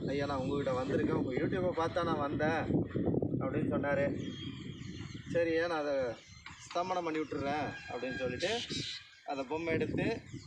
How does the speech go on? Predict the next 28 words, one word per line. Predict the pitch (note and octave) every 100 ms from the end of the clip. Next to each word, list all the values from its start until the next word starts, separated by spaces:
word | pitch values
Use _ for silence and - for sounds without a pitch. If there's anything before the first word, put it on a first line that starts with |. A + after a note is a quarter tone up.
| - - - - -
பாகை | D#3 E3 D#3+
எடுத்து, | D3+ C3
அந்த | F#3 E3
பாகை | D3+ D3+ D#3
ஆண் | D3 D#3
பாகை | D3 C#3+
பெண் | C#3 C#3+ C#3+
பாகை | C#3 C3+
எடுத்து, | B2+ - F#3 G#3+ - - - - - -
இப்போ | D3 - D#3+
அதை | C#3+ C#3
உரு | B2+ D#3 F3+
கொடுத்து | D#3+ D3 - F3 A3 - - - - -
இப்போ | D3 C#3 D3
அதை | C#3
கொண்டாந்து | C3 C#3 G3+
சுடுகாட்டுல | - F3+ E3+ D3 C#3+
புதைக்கிறேன். | C3 B2 A#2 A2 -
சரிங்களா? | C3+ C#3 D3 C3 - - - - - - -
இப்போ | - C#3
அதை | C3
புதைக்கிறேன். | C#3+ C#3+ D3+ C#3+ D#3+ F#3 - - -
பாருங்க, | - D3 D#3 D#3+ G#3 - D#3+ -
இதுக்கு | D3 E3 F#3+
இந்த | F#3
முட்டையை | D#3 E3 G3+ G3
பலி | B3 G3+
கொடுக்குறேன். | F3+ D#3+ C3+